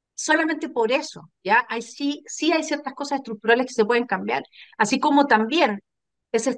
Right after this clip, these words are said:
es de la estructura de la justicia que un hombre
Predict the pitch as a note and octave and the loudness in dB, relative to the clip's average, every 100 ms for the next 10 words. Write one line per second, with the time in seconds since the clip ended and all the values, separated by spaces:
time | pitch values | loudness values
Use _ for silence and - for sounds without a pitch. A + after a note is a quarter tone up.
0 | - B3 B3 - - F3 G#3 G3+ - G3+ | 0 0 0 -4 -4 4 6 6 0 -6
1 | D#3 - F4+ D4+ G#3+ G3+ G#3+ - - F#4+ | -6 -6 2 2 4 0 -4 -8 -2 -2
2 | - G3 G3+ _ _ _ _ - A#3 A3 | -2 -6 -6 _ _ _ _ 2 4 6
3 | C4+ E4+ A3 F3+ G3 | 4 4 0 -6 -8